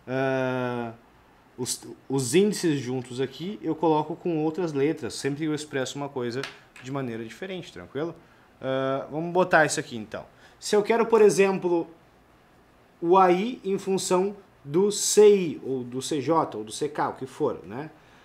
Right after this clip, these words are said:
Vamos ver o seguinte, como é que eu escrevo isso aqui, é, por extenso, e como é que eu escrevo B I por extenso? Não seria mais ou menos uma coisa assim? Seria, né? Onde eu tenho isso aqui, ó,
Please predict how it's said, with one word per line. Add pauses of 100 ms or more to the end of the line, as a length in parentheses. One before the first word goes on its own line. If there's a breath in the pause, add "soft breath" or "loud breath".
(140 loud breath)
Vamos
ver
o
seguinte,
como
é
que
eu
escrevo
isso
aqui, (260)
é,
por
extenso,
e
como
é
que
eu
escrevo
B
I (280 loud breath)
por
extenso? (420 loud breath)
Não
seria
mais
ou
menos
uma
coisa
assim? (380)
Seria,
né? (320 loud breath)
Onde
eu
tenho
isso
aqui,
ó,